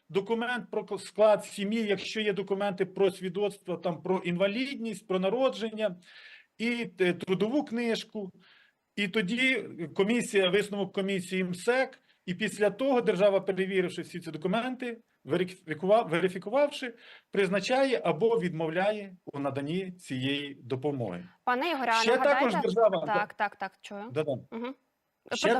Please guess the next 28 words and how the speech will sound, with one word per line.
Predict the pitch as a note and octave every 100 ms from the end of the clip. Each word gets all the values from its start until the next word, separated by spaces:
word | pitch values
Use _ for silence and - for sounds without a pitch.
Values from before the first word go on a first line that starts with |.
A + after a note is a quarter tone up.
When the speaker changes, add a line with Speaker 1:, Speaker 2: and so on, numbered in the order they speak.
| B3
Speaker 1:
також | G#3+ D#3+
держава, | F3+ D#3+ F3 A3+ F#3+
вже | F3 E3 E3
ж | E3
ми | F3+
сьогодні, | F3 F3+ F#3+ F3+ D#3+ C#3+
як | D#3+ D#3+ -
цифрова | E3+ G3 B3+
держава, | A3+ D#3 D#3+ C3+ C3+
да, | F#3 G3
розвиваємося, | D#3+ B2+ D#3 F#3+ A3+ G#3+ F3+ F3 - - - -
вже | C#3+ F#3
держава | F#3 F3+ F3+
може | F3 F3+ E3+
сьогодні | - E3+ E3 E3+
перевірити, | F3+ G#3+ B3+ G3 F3
бо | E3
мало, | F#3+ F#3+ F3+ - C#3+
ймовірно, | D#3 D#3+ F3 F3 D#3+
того, | F3+ E3+
що | - E3
громадяни | C#3 D3+ D#3 E3 D#3
це | D3+
будуть | D#3 E3 F#3+ F#3
вказувати, | C4 A#3 A#3 - - - - -
але | D#3+ E3+ F#3
держава | F#3+ F3 G3 A3+ A3+
ще | F3+ A3 G#3+